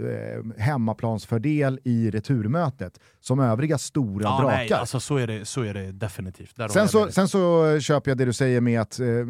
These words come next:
Speaker 1: liksom, det, det är svårare att avläsa, eh, Porto än Inter sett till, eh, vad man kommer från för, för ligaspel. Jag tycker också det är värt att påminna sig själv om att Porto faktiskt stod för ett par riktigt jävla bottennapp under hösten.
Speaker 2: Ja, definitivt.
Speaker 1: Eh, ma-, man, man löser ju den där gruppsegern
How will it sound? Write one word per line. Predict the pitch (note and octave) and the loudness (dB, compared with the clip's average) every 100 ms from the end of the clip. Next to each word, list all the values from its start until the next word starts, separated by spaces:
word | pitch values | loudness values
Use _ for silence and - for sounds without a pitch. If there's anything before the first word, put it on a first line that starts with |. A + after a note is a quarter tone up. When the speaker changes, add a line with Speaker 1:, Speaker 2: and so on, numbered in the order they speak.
| C3+ | -6
Speaker 1:
liksom, | A2 A#2 | -2 0
det, | A2+ C#3 | 0 0
det | C3 | 2
är | D3 E3 B2+ | 2 2 0
svårare | - D3 B2 C#3 D#3+ D#3 | -2 0 2 2 2 0
att | C#3 A#2+ - - | 0 -4 -8 -4
avläsa, | C3+ A#2+ A2 D#3+ E3 - E3 D3 B2 - | 0 0 2 0 0 -2 -2 -2 -2 -4
eh, | B2 | -4
Porto | G#2+ A2+ G#2 A2+ | -2 0 0 -2
än | G#2+ B2+ | -2 0
Inter | E3 C#3 - A#2 G#2+ - _ - | -2 -2 -2 0 0 -4 _ -8
sett | C3 A2+ _ | -4 -4 _
till, | A#2+ A2+ G#2 G2+ | -2 -2 -2 -6
eh, | A2 | -6
vad | A2+ | -2
man | A#2 | -2
kommer | - A2+ A2 | -2 -2 -2
från | G2 G#2 G2 | -2 -4 -4
för, | - G#2+ - | -2 -4 -2
för | A#2 | -2
ligaspel. | B2 B2 G2+ G#2+ - G3 G3 F#3 - _ | 0 0 0 -4 -2 0 0 0 -4 _
Jag | A#2+ | -8
tycker | - B2 C#3 | -4 0 0
också | - - | -2 -2
det | E3+ | -2
är | |
värt | A2 A#2+ A2 | 2 0 0
att | A2 | -6
påminna | - C3 A2 G2+ | -6 -4 -2 -4
sig | G#2+ | -4
själv | A2 G#2 G#2 | -4 -4 -4
om | G#2 G#2 | -2 -2
att | G2 - | -4 -2
Porto | C3+ A#2 - | -2 -2 -8
faktiskt | G2+ G#2 - - | -8 -8 -8 -10
stod | - A2 G2 | -6 -4 -4
för | |
ett | G#2 | -8
par | G2 | -6
riktigt | F#2+ B2+ - _ - F3 | -6 -6 -8 _ -12 -6
jävla | D#3+ G#2+ F#2+ | -4 -4 -6
bottennapp | E2+ B2 - _ A2+ - - - - _ _ _ | -8 -8 -10 _ -4 -2 -4 -10 -20 _ _ _
under | C3 A#2+ | 0 2
hösten. | A#2 - - F#2 F2+ | 0 -2 -8 -12 -8
Speaker 2:
Ja, | A2+ A#2+ A2+ | -4 -2 -2
definitivt. | A2+ A2 G#2+ G#2+ | 0 2 2 0
Speaker 1:
Eh, | |
ma-, | G#2+ C3 | 0 0
man, | C3+ C#3+ D3 C#3 | 0 0 -2 -2
man | C#3+ D3 | 2 2
löser | F3 C#3+ F3+ | 2 0 -2
ju | |
den | E3 | -2
där | A2+ | 0
gruppsegern | A#2+ - - A2 G#2 G#2 | 0 -2 -4 -2 0 -2